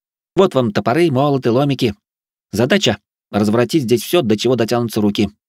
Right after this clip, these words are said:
Тому, кто придумает, как отодрать обшивку, выдам вкусняшку. Чего застыли?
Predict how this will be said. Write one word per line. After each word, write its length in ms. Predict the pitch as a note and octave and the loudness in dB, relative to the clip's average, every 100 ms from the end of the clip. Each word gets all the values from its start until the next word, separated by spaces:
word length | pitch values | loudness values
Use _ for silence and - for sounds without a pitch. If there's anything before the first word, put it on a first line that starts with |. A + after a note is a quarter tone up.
| _ | _
Тому, 240 | - D#3+ F#3 | -2 0 0
кто 160 | - | 0
придумает, 480 | D3+ D3 D3+ C#3+ C3+ | 0 2 2 2 0
как 200 | - C#3+ - | 0 -4 -4
отодрать 380 | A#2+ B2 B2+ B2 | -4 0 0 0
обшивку, 460 | - F3 - G#2 | 0 -2 -2 -2
выдам 280 | G2 B2+ B2 | 0 0 0
вкусняшку. 560 | G#2 C#3 G2+ D#2+ F2+ D#2+ _ _ _ - | -2 -6 -4 -4 -4 -6 _ _ _ -2
Чего 200 | B2 C#3+ | 2 2
застыли? 480 | B2+ - A#2+ A2+ | 2 0 0 0